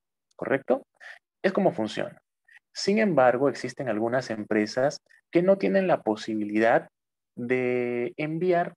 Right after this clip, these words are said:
por ejemplo, mediante su propio transporte, las mercaderías o sus productos a sus clientes. No pueden.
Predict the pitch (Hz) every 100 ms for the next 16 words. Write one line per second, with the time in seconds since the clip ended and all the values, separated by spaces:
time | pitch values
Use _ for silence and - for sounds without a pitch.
0 | _ 135 131 143 139 151 147 127 - 120
1 | 117 113 110 - 110 165 170 175 139 131
2 | - 143 139 185 214 _ _ _ _ 131
3 | 135 135 127 127 127 143 156 156 127 -
4 | - 127 131 131 170 196 - 110 117 -
5 | 110 104 90 85 85 - - _ _ 165
6 | 175 185 98 95